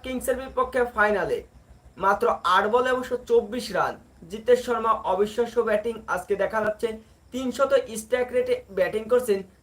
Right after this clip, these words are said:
জিতেশ শর্মা, দুইটা চার এবং দুইটা ছক্কাতে অবশ্য আট বলে চব্বিশ রানে এখন পর্যন্ত অপরাজিত ব্যাটিং করে যাচ্ছেন জিতেশ শর্মা। সেই সাথে সাথে তেরো বলে উনিশ রানে এখনো অপরাজিত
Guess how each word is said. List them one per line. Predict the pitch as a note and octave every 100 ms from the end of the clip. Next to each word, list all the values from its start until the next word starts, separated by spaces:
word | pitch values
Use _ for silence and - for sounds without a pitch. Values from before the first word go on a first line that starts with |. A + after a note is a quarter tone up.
| -
জিতেশ | G3 G#3+ G#3+ -
শর্মা, | F3 D#3 A#2 - _ - F3
দুইটা | G#3+ A3+ G#3+
চার | A3 A3 G#3+
এবং | G3+ G3 D#3+
দুইটা | F#3+ A3 G#3+
ছক্কাতে | G#3 G3 A3+ A#3 A#3+
অবশ্য | A#3+ B3 - F#3
আট | F#3+ G3
বলে | F#3+ F#3 _ _ A3
চব্বিশ | A3+ A3+ A#3+ C4+
রানে | B3+ A#3+ F#3
এখন | G#3+ G#3+
পর্যন্ত | A#3 A#3 A3 - -
অপরাজিত | G3 G#3+ A3+ - A#3+ G3+
ব্যাটিং | G3 A#3 A#3
করে | B3 B3
যাচ্ছেন | B3 A3+ F#3 F3+ _ _ F3+
জিতেশ | G3+ G#3+ G3 G3
শর্মা। | D#3 B2+ F#2 - _ _ _ _ _ -
সেই | A#3 A#3
সাথে | B3 B3 B3
সাথে | B3 B3 A#3 - _ -
তেরো | A3 B3 B3+
বলে | B3+ B3+ -
উনিশ | A3+ A3+ -
রানে | A#3+ A#3 - F3+
এখনো | G#3 G#3 - F#3
অপরাজিত | G3+ A3+ A3+ B3